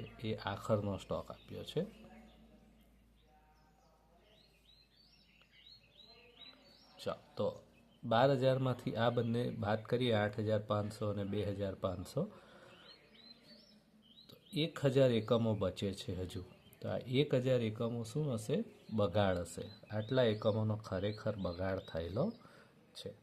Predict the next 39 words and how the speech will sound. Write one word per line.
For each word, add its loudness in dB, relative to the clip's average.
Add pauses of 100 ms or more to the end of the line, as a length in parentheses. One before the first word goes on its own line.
(280)
આટલું 0
ઉત્પાદન 2
ઓછું -2
થયું -6
છે, -10
એટલે -4
કે 0 (100)
બગાડ -2
થયો -4 (640)
છે. -10 (120)
હવે 0
આ 4
બગાડમાં 4 (720)
સામાન્ય 2
બગાડ 4
કર-, -2
કેટલો 2
છે? -4 (120)
દાખલ 2
કરેલ 0
એકમના -6
પાંચ -4
ટકા, -8
એટલે -8
કે 2 (220)
શરૂઆતનો 4
સ્ટોક 0
વત્તા -2 (100)
દાખલ -2
કરેલા 2
એકમો -2
જે -2
છે -4 (140)
બાર 2 (140)
હજાર, 0
એના -4
પાંચ 0
ટકા -2
સામાન્ય 0